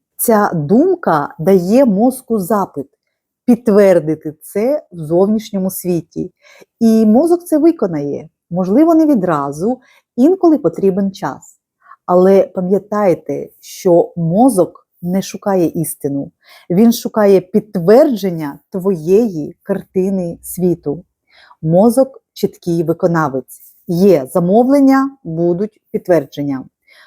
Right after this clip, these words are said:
Просто ось посадіть собі це зерня в свою голову,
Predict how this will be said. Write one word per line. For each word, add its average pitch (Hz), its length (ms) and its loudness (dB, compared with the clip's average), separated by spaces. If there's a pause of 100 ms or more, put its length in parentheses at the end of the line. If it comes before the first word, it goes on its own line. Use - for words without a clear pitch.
(240)
Просто 302 460 2
ось 214 220 0
посадіть 254 600 -4
собі 214 340 -2
це 233 280 0
зерня 202 400 -2
в 240 80 -8
свою 202 340 -2
голову, 160 580 0